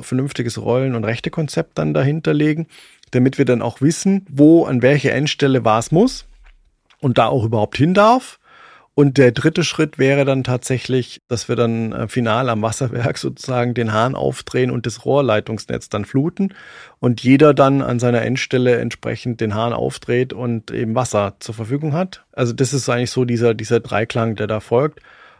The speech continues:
Und dann, wenn das geschafft ist, dann reden wir über die Wasserqualität am Ende. Ja, das, das ist sozusagen das, was aus meiner Sicht da an, an nicht unwichtig ist, aber, äh, in, dann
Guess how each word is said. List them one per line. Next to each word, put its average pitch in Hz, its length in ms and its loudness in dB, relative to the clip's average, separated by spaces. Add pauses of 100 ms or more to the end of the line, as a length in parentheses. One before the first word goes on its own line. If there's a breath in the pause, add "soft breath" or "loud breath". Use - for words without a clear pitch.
Und 135 280 -4
dann, 190 440 6 (520)
wenn 123 160 0
das 180 280 2
geschafft - 500 -2
ist, - 340 -6 (160)
dann 135 460 2
reden 131 380 0
wir 120 120 2
über 117 240 -4
die 110 180 -4
Wasserqualität - 840 -6
am - 100 -12
Ende. - 380 -14 (180)
Ja, - 220 -6
das, 120 340 -10
das - 220 -10
ist 120 140 -10
sozusagen 113 880 -6
das, 120 180 -4
was - 340 -4
aus 120 200 -6
meiner 127 180 0
Sicht - 220 -8
da 113 200 0
an, 120 140 -6
an 117 320 -4 (600 loud breath)
nicht - 400 2 (140)
unwichtig 220 600 4
ist, 202 240 2
aber, 135 380 4
äh, 131 280 -2
in, 135 440 -4 (240)
dann 127 500 -4